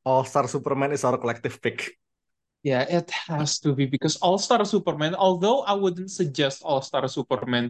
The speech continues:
Speaker 2: to be, okay, after some thinking, I've come to terms with the fact that All-Star Superman cannot be anyone's first Superman comic book, because it's such, okay, it's too good. You have to, okay, you have to either read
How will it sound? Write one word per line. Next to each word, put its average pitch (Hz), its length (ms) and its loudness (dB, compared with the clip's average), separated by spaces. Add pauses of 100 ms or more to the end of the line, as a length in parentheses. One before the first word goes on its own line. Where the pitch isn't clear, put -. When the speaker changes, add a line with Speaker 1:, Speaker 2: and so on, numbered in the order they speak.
Speaker 2:
to 127 80 2
be, 123 320 2 (560)
okay, 151 100 0
after 151 380 0
some 165 180 2
thinking, 170 460 0
I've 139 240 0
come 151 320 0
to 139 240 2
terms 131 480 -2
with 139 180 2
the 135 80 0
fact 131 300 -2
that 123 100 -8
All-Star 151 380 2
Superman 170 480 -2
cannot 147 480 0
be 135 160 2
anyone's 135 720 0 (420)
first 151 460 2
Superman 143 560 2
comic 151 340 0
book, 185 300 0 (160)
because 156 320 2
it's 180 180 2
such, - 460 0 (640)
okay, 165 80 2
it's 180 240 2
too 254 160 8
good. 143 400 4 (240)
You 180 160 2
have 190 320 0
to, 160 240 0
okay, 180 160 0
you 170 240 2
have 208 240 0
to 190 80 -2
either 156 480 0
read 160 240 0